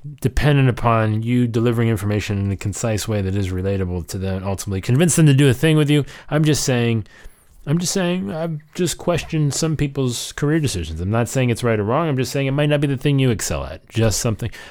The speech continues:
I love every single person. I'm, all right. I'm not, this isn't,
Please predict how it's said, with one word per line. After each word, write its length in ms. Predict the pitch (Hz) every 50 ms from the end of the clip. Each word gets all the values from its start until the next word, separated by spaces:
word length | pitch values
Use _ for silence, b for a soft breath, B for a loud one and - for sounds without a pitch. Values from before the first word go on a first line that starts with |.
| B B
I 80 | - 90
love 340 | 85 85 92 110 131 131
every 220 | 135 139 127 131 131
single 300 | - - 135 120 117 107
person. 420 | - - 120 113 107 - 113 104
I'm, 220 | 92 87 87 95 - - -
all 60 | 92
right. 220 | 82 76 73 - - _ _ _ _
I'm 160 | - 104 107 113
not, 280 | 120 117 117 123 117
this 160 | 117 117 -
isn't, 360 | 143 127 123 120 117 - B